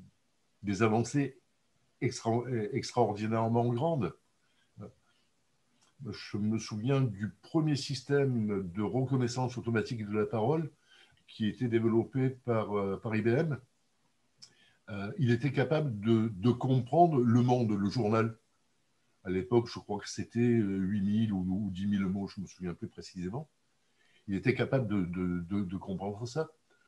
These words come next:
Aujourd'hui, les systèmes de reconnaissance automatique de la parole, euh, bah, sont capables de, de comprendre une encyclopédie.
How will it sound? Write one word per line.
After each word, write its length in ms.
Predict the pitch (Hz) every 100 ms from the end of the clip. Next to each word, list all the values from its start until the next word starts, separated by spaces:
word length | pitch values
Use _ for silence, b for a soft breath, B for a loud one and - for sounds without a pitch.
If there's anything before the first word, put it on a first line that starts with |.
| b 139
Aujourd'hui, 600 | 107 120 101 135 180 139
les 100 | 107
systèmes 380 | - 87 113
de 60 | 101
reconnaissance 600 | 92 - 101 92 104 92
automatique 480 | 90 90 82 98 90
de 80 | 87
la 100 | 82
parole, 380 | 87 120 165 135 _ _ _ -
euh, 380 | 98 90 107 117
bah, 280 | 107 92 92
sont 140 | -
capables 380 | 95 92 117 110
de, 180 | 82 82
de 140 | 82
comprendre 560 | 90 - 101 92 120 113
une 140 | 95
encyclopédie. 640 | 95 - - 104 - 127